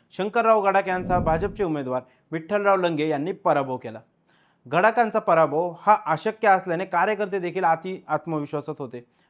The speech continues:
मात्र त्याचवेळी लंगे यांच्यासाठी खुद्द मंत्री राधाकृष्ण विखे यांची यंत्रणा ही मैदानात उतरली होती. सत्ताधाऱ्यांकडे मोठी प्रचार यंत्रणा कार्यरत असताना देखील विद्यमान आमदार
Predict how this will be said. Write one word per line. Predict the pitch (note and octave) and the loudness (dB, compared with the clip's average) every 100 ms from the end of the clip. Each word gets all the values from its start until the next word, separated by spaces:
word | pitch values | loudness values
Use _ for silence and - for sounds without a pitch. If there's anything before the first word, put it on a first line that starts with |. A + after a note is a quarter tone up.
| - | -4
मात्र | C3 C3+ C#3+ | -2 -2 -4
त्याचवेळी | C3+ F3+ E3+ D#3+ D#3+ _ - | -4 -4 -4 -6 -8 _ -6
लंगे | C#3 G3 F3+ F3+ | -2 0 0 -2
यांच्यासाठी | F#3 F3+ F#3 G3 F#3+ | -2 -4 -2 -4 -4
खुद्द | - A3+ C#3 G3 - - - | -4 -4 -2 -8 -8 -12 -6
मंत्री | D#3+ G3 A3+ | -4 -2 -2
राधाकृष्ण | F#3 D#3+ G3 G#3 G3 G#3 | 2 2 2 -2 -6 -6
विखे | F#3+ F#3 F#3 | -6 -4 -4
यांची | F#3+ F3+ F3+ G3+ F#3 _ _ _ | -2 -4 -6 -10 -12 _ _ _
यंत्रणा | C#3+ F#3 G#3+ F#3 | -2 -2 0 -2
ही | F3 - - A#3+ | -2 -6 -4 -2
मैदानात | F#3+ E3 D#3+ D#3 D3+ | 0 0 0 -2 -4
उतरली | C#3+ C#3 | -8 -6
होती. | C#3+ C3+ C#3+ _ _ _ _ _ _ _ - | -8 -12 -18 _ _ _ _ _ _ _ -4
सत्ताधाऱ्यांकडे | E3 A3+ A#3 G#3 G#3+ G#3+ | 0 2 4 4 0 -2
मोठी | G#3+ G#3+ | -2 -4
प्रचार | A3 E3+ F#3 | -2 0 0
यंत्रणा | F#3 F3+ F3+ F3+ | 0 -2 -2 -2
कार्यरत | F3 D3 D#3 D#3 | 0 2 2 0
असताना | D#3 D#3 D#3+ D#3 | -2 -2 -4 -2
देखील | G3 G#3 D#3+ D#3+ | -2 -2 -6 -8
विद्यमान | D3 C#3+ D#3 E3 D#3+ | -10 -4 -2 0 0
आमदार | F3+ F#3+ F3+ | 0 0 -2